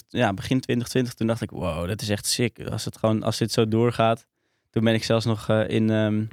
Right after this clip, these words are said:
halverwege de coronacrisis naar een hypotheekadviseur geweest.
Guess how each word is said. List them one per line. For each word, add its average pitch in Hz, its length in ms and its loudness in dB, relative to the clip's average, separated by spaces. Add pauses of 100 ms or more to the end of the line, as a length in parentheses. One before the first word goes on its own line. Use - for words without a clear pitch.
(480)
halverwege 110 460 2
de 113 100 -4
coronacrisis 113 500 0
naar 113 140 2
een 110 60 2
hypotheekadviseur 110 920 2
geweest. 104 460 -2